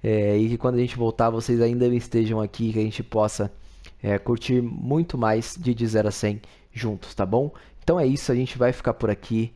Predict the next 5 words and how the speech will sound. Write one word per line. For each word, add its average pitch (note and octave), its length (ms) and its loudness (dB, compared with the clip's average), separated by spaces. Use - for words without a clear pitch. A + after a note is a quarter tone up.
e A2+ 340 2
eu A2 260 2
fui, D3 580 0
um A#2 120 4
abraço, A2 600 2